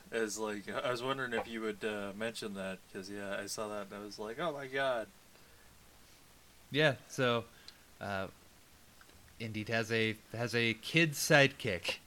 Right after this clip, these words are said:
Speaker 2: as
Speaker 1: Mm-hmm.
Speaker 2: all good people do. If it,
Speaker 1: He's
Speaker 2: you know,
Speaker 1: great,
Speaker 2: if you have
Speaker 1: though.
Speaker 2: a
Speaker 1: I love Short Round.
Speaker 2: Short Round's adds a lot to it. Yeah, I think he has a little bit more lightness to a movie that could
Speaker 1: Mm-hmm.
Speaker 2: really get,
Speaker 1: Well,
Speaker 2: you
Speaker 1: I
Speaker 2: know.
Speaker 1: also think he's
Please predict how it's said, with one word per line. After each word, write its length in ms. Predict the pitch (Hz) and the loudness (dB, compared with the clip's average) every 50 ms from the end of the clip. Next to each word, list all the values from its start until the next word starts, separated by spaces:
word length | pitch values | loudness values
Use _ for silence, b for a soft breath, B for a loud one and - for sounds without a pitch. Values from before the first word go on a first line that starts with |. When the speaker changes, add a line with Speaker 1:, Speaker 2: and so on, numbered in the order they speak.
| - | -4
Speaker 2:
as 200 | - 110 120 151 | -2 -2 0 0
Speaker 1:
Mm-hmm. 100 | 147 143 | 2 6
Speaker 2:
all 240 | 147 151 151 151 156 | 8 10 10 10 8
good 380 | 135 - 139 135 139 135 - - | 8 6 6 6 6 4 2 0
people 360 | - 147 131 - - 131 117 | 0 0 0 2 0 -2 0
do. 380 | 104 120 117 107 92 85 82 - - - - - | 0 0 2 2 0 -2 -4 -8 -14 -18 -12 -8
If 180 | 107 107 104 | -8 -6 -4
it, 160 | 110 120 - - - - - B B B B B B B - | -6 -6 -8 -8 -14 -18 -20 B B B B B B B -4
Speaker 1:
He's 160 | 208 226 214 | -2 0 2
Speaker 2:
you 60 | 214 | 4
know, 60 | 214 175 | 6 6
Speaker 1:
great, 80 | 175 170 | 6 8
Speaker 2:
if 60 | 143 | 8
you 80 | 170 185 | 8 8
have 80 | - | 8
Speaker 1:
though. 60 | 113 | 8
Speaker 2:
a 40 | 127 | 6
Speaker 1:
I 40 | 143 | 8
love 240 | 143 143 143 147 - | 8 6 6 4 4
Short 280 | - - 110 95 95 | 0 -4 -4 -4 -6
Round. 240 | 95 95 101 101 98 98 - - - - - - | -6 -8 -10 -10 -10 -12 -16 -20 -20 -20 -20 -14
Speaker 2:
Short 220 | - - - 233 285 | -2 4 6 6 6
Round's 380 | 320 349 311 285 - - - - - - | 8 6 6 4 2 -2 -6 -10 -4 2
adds 200 | 170 165 151 - - | 2 4 4 4 2
a 40 | |
lot 340 | 135 120 120 113 107 104 - | 4 6 6 6 6 4 0
to 240 | - - 110 101 92 | -4 -4 -2 0 0
it. 140 | 87 87 - - - | -2 -2 -4 -6 -4
Yeah, 300 | 113 107 101 98 95 - - | 0 2 2 4 2 2 0
I 60 | 127 | 0
think 200 | 135 180 196 175 | 0 0 0 2
he 80 | 185 | 4
has 240 | 165 147 139 135 113 | 6 8 8 6 6
a 60 | 123 | 4
little 180 | 127 131 123 123 | 4 4 4 4
bit 160 | 113 123 117 | 4 2 2
more 160 | 113 113 110 | 4 4 4
lightness 560 | 101 95 101 101 110 107 104 117 107 - - - | 4 4 4 4 2 2 2 0 0 0 -2 -4
to 160 | - 127 113 | -2 -2 0
a 40 | 104 | 0
movie 260 | 104 110 104 107 107 | 0 0 0 0 0
that 180 | 107 104 101 | 0 0 -2
could 140 | - - - - | -2 -6 -8 -4
Speaker 1:
Mm-hmm. 80 | - | 0
Speaker 2:
really 220 | 120 117 110 107 107 | 2 2 2 2 2
get, 340 | - 117 110 107 104 104 - - - - - - B B B B B B B B B - | 2 2 4 4 4 2 0 -6 -14 -20 -20 -20 B B B B B B B B B 0
Speaker 1:
Well, 140 | 202 202 | 2 4
Speaker 2:
you 60 | 196 208 | 4 6
Speaker 1:
I 60 | 208 | 4
Speaker 2:
know. 60 | 214 | 4
Speaker 1:
also 280 | 240 254 - - 294 262 | 4 2 2 2 2 2
think 300 | 220 - 220 214 208 - | 2 2 0 0 0 -2
he's 680 | - - 196 190 190 185 180 165 156 147 - - - - | -4 -2 -2 -2 0 -2 -4 -4 -6 -6 -6 -8 -8 -8